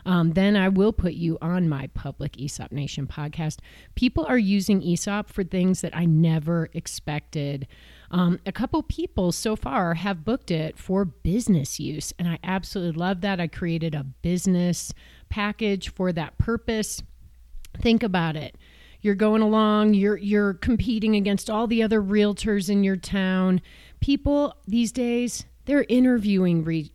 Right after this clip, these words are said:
realtors. They wanna know, what are these people really like, not how many, you know, homes they sold last month. Well, they <laughs> wanna know that too. But they wanna know, are they gonna have my family's best needs in mind? And so I, um, I suggest that you go ahead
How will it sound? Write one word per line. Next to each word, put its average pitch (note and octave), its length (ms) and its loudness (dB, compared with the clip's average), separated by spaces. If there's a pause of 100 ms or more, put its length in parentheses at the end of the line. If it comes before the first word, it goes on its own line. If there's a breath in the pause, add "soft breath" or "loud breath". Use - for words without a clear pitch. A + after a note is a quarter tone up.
realtors. E3 600 -4
They C#4+ 180 -2
wanna C4 460 2
know, A3+ 300 4
what G#3+ 260 -2
are A#3 120 -4
these G#3+ 180 -4
people G3+ 280 -4
really F#3 300 -2
like, F3+ 420 -4
not F#3 280 -2
how G#3+ 120 -4
many, F3+ 340 0 (440 loud breath)
you F3 100 4
know, F3 100 4
homes F#3+ 360 2
they F3+ 140 0
sold E3+ 400 -2
last E3 280 -2
month. E3 220 0
Well, D#3 80 -4
they D#3 100 -2
<laughs> - 0 -
wanna A#2+ 280 0
know G2+ 160 0 (160)
that G3 180 -6
too. D3+ 280 -2 (320 loud breath)
But A#3+ 140 -4
they D4+ 140 2
wanna D#4+ 240 2
know, D#4 260 0 (440 loud breath)
are A3+ 100 4
they A3 160 4
gonna C#4+ 160 2
have A#3 220 -2
my F#3+ 180 2
family's F3 540 -4
best D#3+ 420 -4
needs D3 340 -4
in D#3 140 -2
mind? F#3 400 -4
And E3+ 240 0
so F3 480 0 (360 loud breath)
I, F3+ 300 2
um, F3 380 2 (360)
I F#3 160 -2
suggest F#3 920 -4
that E3 220 -4
you F#3 180 0
go E3 240 0
ahead D3+ 500 -6